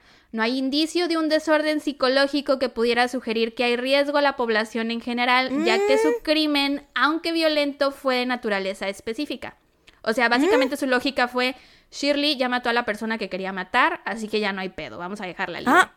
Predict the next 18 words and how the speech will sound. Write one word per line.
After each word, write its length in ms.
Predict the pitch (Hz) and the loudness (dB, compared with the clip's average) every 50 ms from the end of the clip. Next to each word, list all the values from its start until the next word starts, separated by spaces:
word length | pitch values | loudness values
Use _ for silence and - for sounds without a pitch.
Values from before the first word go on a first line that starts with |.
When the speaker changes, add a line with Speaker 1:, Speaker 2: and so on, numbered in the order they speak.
| - - | -10 -6
Speaker 1:
Y 60 | 208 | -6
así 180 | 226 233 269 262 | -4 -4 -4 -4
fue 160 | 269 269 262 | -2 -2 -2
que 80 | 269 254 | 0 0
la 80 | 240 | 0
dejaron 380 | 220 226 220 - 240 240 240 240 | 0 -2 -2 -2 -4 -4 -4 -4
salir 260 | 226 226 226 226 220 220 | -4 -4 -4 -2 -2 -4
bajo 220 | 214 208 214 202 | -4 -6 -6 -8
fianza 300 | - 220 208 330 403 453 | -6 0 4 6 6 6
Speaker 2:
Ah. 40 | - | 6
Speaker 1:
de 60 | 196 185 | 4 -2
nuevo, 260 | 175 160 - - 196 | -10 -12 -12 -12 -12
güey. 220 | - - 208 208 - - - - - - _ _ _ _ _ _ _ _ _ _ _ _ - | -12 -12 -14 -14 -16 -20 -20 -20 -20 -20 _ _ _ _ _ _ _ _ _ _ _ _ 4
Speaker 2:
Ah. 240 | 349 466 311 311 254 | 4 6 6 4 4
Speaker 1:
Ujú. 140 | 208 208 208 _ _ _ - - - - _ _ _ _ _ _ - - _ - _ _ _ _ _ - | 2 0 -8 _ _ _ -20 -20 -20 -20 _ _ _ _ _ _ -20 -20 _ -20 _ _ _ _ _ -2
Speaker 2:
Ah. 600 | 339 494 622 659 - 403 392 - - - - - - _ _ _ _ _ _ _ _ _ _ _ _ _ | 0 2 2 2 2 2 2 2 2 0 0 -2 -6 _ _ _ _ _ _ _ _ _ _ _ _ _
Speaker 1:
Sip. 320 | - - 220 214 - - - - - _ _ _ _ _ _ _ _ _ _ _ _ _ _ _ _ _ _ _ _ _ _ _ _ - - - - - - - | -6 -4 -4 -4 -4 -6 -16 -16 -18 _ _ _ _ _ _ _ _ _ _ _ _ _ _ _ _ _ _ _ _ _ _ _ _ -20 -20 -20 -20 -20 -6 0
Speaker 2:
¿Qué, 200 | - 370 392 | 2 4 4